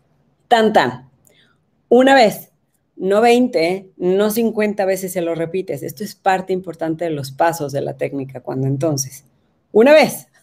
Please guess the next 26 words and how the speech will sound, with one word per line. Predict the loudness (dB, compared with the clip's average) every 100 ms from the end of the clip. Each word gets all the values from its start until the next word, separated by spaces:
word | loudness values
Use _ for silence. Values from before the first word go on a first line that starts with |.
| _
<laughs> | _ _ _
se | -8 -2
acabó. | 0 0 0 -2 -4 -8 _ _ _ -20 -20 -18 -18 -18 -20 -20 _ 0
Y | 4 6
después | 6 4 -2 -2 0
de | 0
eso | -2 -2
viene | -4 -2 -4
la | -4 -4
parte | -6 -6
más | -6 -6 -8 -8
importante | -8 -8 -10 -6 -8 -8
de | -10 -10
la | -12
técnica. | -16 -20 -20 -20 _ -20 _ _ _ _ _ _ -8
Y | -4
es, | -4 -6 -14 _ _ _ _ _ _ _ _ _ _ _
no | -12 -12 -12 -16 _ _ _ _ _ -10
te |
enganches. | -6 -4 -2 -4 -6 -12 -14 -20 _ _ _ _ _
¿Por | 4 4 4
qué? | 2 0 -6 -18 _ _ 2
Ojo, | 4 4 -2 -4 _ _ _ _ _ _
cuando | -4 0 0 0
tú | 0
das | 2 0 -6